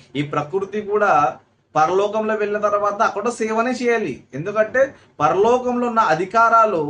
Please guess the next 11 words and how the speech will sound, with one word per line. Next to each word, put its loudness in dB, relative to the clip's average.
పరలోకంలో 2
ఉన్న 0
సింహాసనం -4
దేవుడు -6
తన -2
పిల్లలు -6
కనుక -8
మనకి -6
ఇస్తాడు -12
కనుక -10
మీరు -4